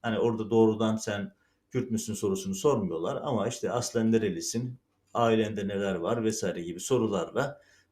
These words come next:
konuyu tamamıyla bir, e, eleme sürecinde mizansen çevirmişler. Konuda böyle bir mizansen yapmışlar. Ve doktora yaptığı halde, yani kendisi Yıldız Teknik'te doktora yapıyor.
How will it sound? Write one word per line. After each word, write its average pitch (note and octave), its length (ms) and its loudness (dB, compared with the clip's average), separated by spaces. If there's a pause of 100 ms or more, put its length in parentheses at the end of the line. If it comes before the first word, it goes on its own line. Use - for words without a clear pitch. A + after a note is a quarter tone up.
konuyu A2 560 0 (480)
tamamıyla A#2+ 920 0
bir, A#2+ 440 -2
e, G#2 140 -4
eleme A#2 720 2
sürecinde F#2+ 920 -2
mizansen A2+ 540 0
çevirmişler. F2+ 720 -6
Konuda F#2 340 -4
böyle F2+ 220 0
bir A2 140 -4
mizansen F#2+ 440 -4
yapmışlar. F#2+ 600 -6 (400)
Ve A#2+ 300 4 (120)
doktora D3 400 6
yaptığı G#2 360 0
halde, F#2+ 440 -4
yani F2 240 -2
kendisi F#2+ 460 -4
Yıldız G2 280 -6
Teknik'te - 440 -10
doktora B2 340 -2
yapıyor. B2 560 2